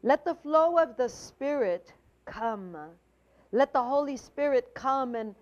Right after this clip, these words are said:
invade our hearts and our soul and our spirit and our mind and, uh, the atmosphere. Holy Spirit, you are invited to take your rightful place and, uh,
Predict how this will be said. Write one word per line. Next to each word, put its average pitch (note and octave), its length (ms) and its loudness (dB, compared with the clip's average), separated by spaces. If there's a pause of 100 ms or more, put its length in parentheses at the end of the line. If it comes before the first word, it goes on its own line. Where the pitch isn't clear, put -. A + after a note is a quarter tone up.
(220)
invade B3 500 4
our A3 300 4
hearts A3+ 720 -2
and G#3+ 140 -4
our G3 140 -4
soul A#3 640 -4
and A3 160 -4
our G#3 160 -4
spirit - 760 -2
and A3 140 0
our G3 120 -2
mind A#3+ 720 -4 (600)
and, B3 300 2
uh, A3+ 220 2
the A3+ 260 -4
atmosphere. F#3+ 1040 -8 (760)
Holy C4+ 260 0
Spirit, A3+ 480 -2
you C4+ 260 -6
are A3 260 -4 (120)
invited F3 920 -8 (1000)
to C4 140 -4
take D4+ 320 0
your D4+ 100 0
rightful D4 540 0
place - 1120 -6 (840)
and, B3 360 2
uh, A#3+ 220 4